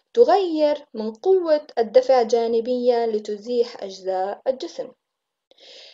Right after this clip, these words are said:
كما يوجد في الفأس، يعد الفأس أعزائي الطلاب إسفينا.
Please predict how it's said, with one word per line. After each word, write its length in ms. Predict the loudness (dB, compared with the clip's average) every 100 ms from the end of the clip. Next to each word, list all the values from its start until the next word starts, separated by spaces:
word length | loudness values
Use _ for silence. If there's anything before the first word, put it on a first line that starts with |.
| _
كما 240 | 2 4 2
يوجد 360 | 0 0 -2
في 80 | 0
الفأس، 560 | 0 2 4 4 0 _ _ _
يعد 440 | 4 4 4 -2 -8
الفأس 460 | -8 -4 -2 -2
أعزائي 460 | -4 -8 -6 -4 -2
الطلاب 640 | -2 -4 -2 2 2 0
إسفينا. 800 | -6 -14 -10 -6 -4 -2 -4 -8